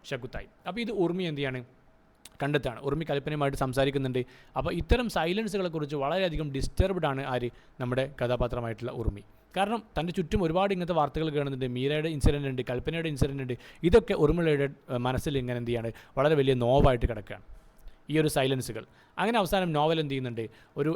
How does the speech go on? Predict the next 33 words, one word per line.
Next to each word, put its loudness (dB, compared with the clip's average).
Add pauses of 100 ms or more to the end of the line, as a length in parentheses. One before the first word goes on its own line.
(120)
എങ്ങനെയാണ് 0
പാട്രിയാർക്കൽ 0 (100)
സൊസൈറ്റി, -2 (280)
ഏഹ്, 0
വുമണിനെ 0 (200)
സൈലൻസ് 0
ചെയ്യുന്നത്, -2 (200)
ഇതാണ് 4
പ്രധാനമായിട്ടും 4
നോവലിൽ, 2 (340)
നോവൽ 6
ചിത്രീകരിച്ചുകൊണ്ട് 0 (280)
വരുന്നതായിട്ട് 0
നമുക്ക് -2
കാണാൻ -4
കഴിയുന്നത്. -4 (220)
കാരണമല്ല 2 (400)
മീര 4
എന്ന് 2
പറയുന്നത് 0
അല്ലേ, 0
ഇപ്പോൾ, -4 (160)
ഏഹ്, 0 (120)
ഇൻലോ 0
ആയിട്ടുള്ള 0
മീര, 4 (240)
അതുപോലെ 2
തന്നെ 2
കൽപ്പന, 0 (300)
ഇനി -4
even 2 (100)
ഉർമി 4
ഹിംസെൽഫ്, -2